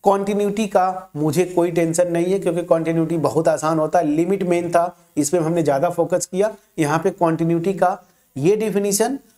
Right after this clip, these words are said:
और एप्सिलॉन डेल्टा वाला भी डेफिनेशन मैंने आपको बताया, just इरेज कर दिया, बुक से देख के आप लिख लेंगे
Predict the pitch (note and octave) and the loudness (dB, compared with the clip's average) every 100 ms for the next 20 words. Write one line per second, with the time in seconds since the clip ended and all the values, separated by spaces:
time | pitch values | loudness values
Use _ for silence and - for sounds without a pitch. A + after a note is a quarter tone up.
0 | _ F3 F3+ F3 E3+ E3 E3 G3 F3+ D#3+ | _ 0 2 0 -2 0 0 0 0 -2
1 | D#3 F3+ F3 E3+ E3 D#3+ D3 D3+ C#3+ D3+ | 0 0 2 0 0 -2 -2 -2 -2 -2
2 | D3 C#3+ C3+ D3 C#3 D#3 E3+ E3+ D#3+ - | 0 -2 -2 -2 -2 0 0 0 -2 -2
3 | D#3+ F3 D#3+ E3+ C#3+ E3+ A3 E3 D#3+ D#3+ | 0 0 0 0 0 0 0 0 -2 0
4 | C#3+ C#3+ C#3+ C3 C3+ C#3 C#3 A#2+ D3 | 0 0 0 -2 -2 -2 -2 -4 -6